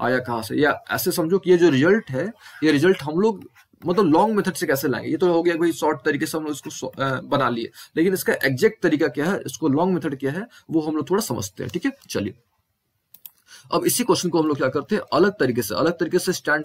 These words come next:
for, इसको हम डिटेल में थोड़ा सा बना के आपको दिखाते हैं, ठीक है। चलिए, तो हम लोग क्या करते हैं, इसको हम लोग सेम कॉन्सेप्ट अप्लाई करेंगे हम लोग यहाँ पे, जैसे हमने अभी तक करा, हम लोग क्या करेंगे, इसको हम लोग पूरे को पहले एक्स कंसीडर करेंगे, आ रही बात समझ में,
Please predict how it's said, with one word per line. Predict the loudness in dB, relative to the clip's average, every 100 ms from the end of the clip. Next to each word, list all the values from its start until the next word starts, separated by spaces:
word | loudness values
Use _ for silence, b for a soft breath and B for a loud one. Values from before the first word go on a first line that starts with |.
| -2
for, | -4
इसको | -4 -4
हम |
डिटेल | 0 2 4 4
में | 2
थोड़ा | 0 -2
सा | -2
बना | -4 -2 -4
के | -6
आपको | -8 -6 -4
दिखाते | -4 -6 -6 -8
हैं, | -8
ठीक | -6
है। | -6 B B B B -10
चलिए, | -6 -6 -8 -4
तो | 0
हम | 2
लोग | 2
क्या | 2 0
करते | 0 -2 -2
हैं, | -2 -6 _
इसको | -8 -2 -2
हम | 2
लोग | 2 0
सेम | 0 0 0
कॉन्सेप्ट | -2 0 -2 -2
अप्लाई | -2 0 0
करेंगे | 0 -4 -4
हम | -4
लोग | -2
यहाँ | -2 -2
पे, | -4
जैसे | -4 -2
हमने | -2 -2
अभी | -2 -2
तक | -4
करा, | -2 -4 -6 _ B B B -20 _ -6
हम |
लोग | -2
क्या | 0 2
करेंगे, | 2 2 0
इसको | 0 -6 -6
हम | -4
लोग | -4 -2
पूरे | 0 2
को | 0
पहले | 0 0 0
एक्स | -4 -4
कंसीडर | -4 -4 -2 -4
करेंगे, | -2 -4 -6 -8
आ | 0
रही | 2
बात | 2 0
समझ | -2
में, | -2